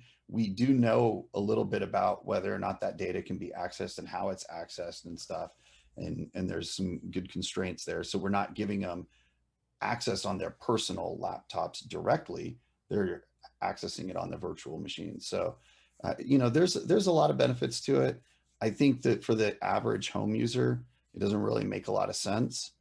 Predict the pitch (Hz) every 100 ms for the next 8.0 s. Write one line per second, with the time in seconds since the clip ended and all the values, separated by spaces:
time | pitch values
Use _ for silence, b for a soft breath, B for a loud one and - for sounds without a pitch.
0 | _ _ _ _ - 101 92 92 92 101
1 | 98 _ _ - 113 117 107 - - 107
2 | - 135 151 139 120 113 107 131 143 -
3 | - 110 123 123 120 113 - _ _ _
4 | - 120 131 127 120 117 110 - _ 104
5 | 101 - 120 107 - 110 117 110 110 98
6 | 98 101 98 98 104 101 - 101 110 101
7 | 98 98 95 92 92 92 92 101 - -